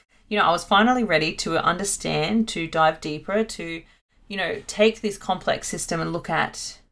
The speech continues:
what it is and how it influences my life and how I've been living my life either in alignment or out of alignment with it, and how I can harness this and how I can leverage this to work for me and my business.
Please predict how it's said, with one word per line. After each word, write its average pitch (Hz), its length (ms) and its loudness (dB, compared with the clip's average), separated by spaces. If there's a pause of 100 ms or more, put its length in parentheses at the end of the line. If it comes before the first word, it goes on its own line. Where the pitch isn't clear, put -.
(240)
what 165 180 -2
it - 140 -12
is 165 340 0
and 180 220 -2
how 175 460 4
it 185 200 -6
influences 202 560 -2
my 214 140 8
life 185 400 4
and 190 100 -6
how 175 340 2
I've 165 200 4
been 165 220 -4
living 208 220 4
my 190 120 6
life 165 400 6
either 170 200 -6
in 202 120 0
alignment 185 520 4
or - 200 0
out 196 160 8
of 202 80 2
alignment 151 380 2
with 147 180 -8
it, 156 200 -2 (640)
and 175 520 0
how 214 300 4
I 208 80 8
can 202 140 -2
harness 233 420 2
this 165 260 -6
and 170 120 -6
how 175 100 0
I 175 80 4
can 175 180 -8
leverage 220 380 -2
this 151 320 -6
to - 120 -8
work 170 320 0
for - 140 -8
me 170 160 -2
and 165 80 -2
my 147 100 2
business. - 540 -4